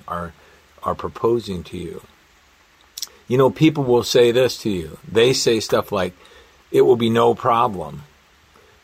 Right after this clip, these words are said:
Jesus says, "These things I have spoken to you, that in me you have, you may have peace. But in this world, you'll have tribulation.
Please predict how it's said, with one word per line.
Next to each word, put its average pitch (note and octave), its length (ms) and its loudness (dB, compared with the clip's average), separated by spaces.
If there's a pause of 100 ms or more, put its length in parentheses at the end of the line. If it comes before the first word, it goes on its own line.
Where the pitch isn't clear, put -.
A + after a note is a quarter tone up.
Jesus A#2+ 440 0
says, G2 480 -2 (800)
"These C3 320 0
things C#3+ 340 4
I B2 120 4
have A2 120 -2
spoken C3+ 520 2
to B2+ 120 -6
you, C3 520 0 (920)
that A2+ 220 0
in C#3 260 0
me B2+ 280 -4
you A#2+ 100 2
have, A2 380 -2 (160)
you A2+ 160 -2
may A2 140 0
have G#2 260 -4
peace. F2+ 680 -6 (540)
But - 100 -12 (160)
in C#3+ 220 2
this C#3+ 240 0
world, A#2+ 480 2
you'll A#2 160 -2
have A#2 200 -6
tribulation. A2 880 -4